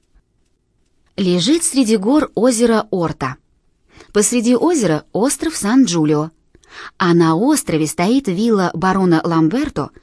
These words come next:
человека очень старого, ему девяносто три года, очень богатого. Ему принадлежат двадцать четыре банка в Италии, Швейцарии, Гонконге, Сингапуре и так далее. И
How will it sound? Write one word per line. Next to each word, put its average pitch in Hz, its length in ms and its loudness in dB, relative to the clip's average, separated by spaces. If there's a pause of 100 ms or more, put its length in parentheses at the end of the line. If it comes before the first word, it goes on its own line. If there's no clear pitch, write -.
(160)
человека 185 680 -4
очень 208 400 -2
старого, 147 460 -6 (200)
ему 160 300 4
девяносто 156 680 2
три 277 180 0
года, 175 380 -2 (560)
очень 220 480 4
богатого. 156 560 -4 (340)
Ему 180 420 0
принадлежат 185 680 -4
двадцать 180 500 -6
четыре 233 380 -2
банка 156 440 -2
в 165 160 -6
Италии, 190 520 -4
Швейцарии, 165 880 -4
Гонконге, 180 800 0
Сингапуре 254 760 0
и 196 360 -8
так 240 240 -6
далее. 139 320 -4 (640)
И 202 220 -2